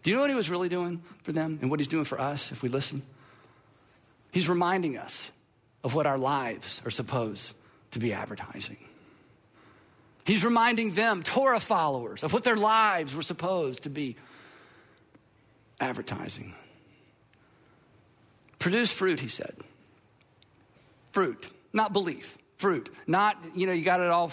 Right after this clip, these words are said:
worked out theologically. F-, fruit in keeping with repentance. Here's, here's our version. "Produce fruit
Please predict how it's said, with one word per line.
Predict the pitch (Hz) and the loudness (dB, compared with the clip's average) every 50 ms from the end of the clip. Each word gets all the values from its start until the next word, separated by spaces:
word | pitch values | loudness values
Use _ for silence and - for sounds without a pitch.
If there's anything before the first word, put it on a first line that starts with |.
| - - | -4 -4
worked | 170 160 170 160 - | -2 -2 0 2 2
out | 165 151 147 | 0 0 0
theologically. | 165 165 160 156 151 143 143 151 135 110 - - - - - | 0 0 2 2 0 0 -2 -4 -6 -6 -6 -10 -16 -14 -12
F-, | - 92 | -12 -8
fruit | - - 185 175 127 - - - - - - _ | -2 0 0 2 0 -2 -6 -10 -16 -18 -12 _
in | 135 135 | -6 -6
keeping | 131 - 185 175 - - 107 90 87 - - | -2 -2 -2 -2 -2 -4 -6 -8 -8 -6 -4
with | 139 135 120 - - - - - - - _ | -2 -2 -2 -4 -8 -14 -20 -20 -20 -10 _
repentance. | - - - 139 113 117 120 120 | -8 -4 -2 -2 -2 -2 0 2
Here's, | 175 196 180 151 | 2 2 2 0
here's | - - 147 175 151 | -2 -2 -2 -2 -2
our | - 123 139 139 135 | 0 0 0 0 -2
version. | 113 113 104 101 95 98 98 101 - - _ _ - - - - - - | -2 -4 -6 -6 -6 -8 -10 -12 -14 -18 _ _ -20 -20 -20 -20 -12 -4
"Produce | - 185 165 170 233 226 196 - | -2 0 2 2 2 2 2 0
fruit | - - - - 247 254 226 135 - - - | -4 -4 -2 0 2 2 2 2 0 -6 -12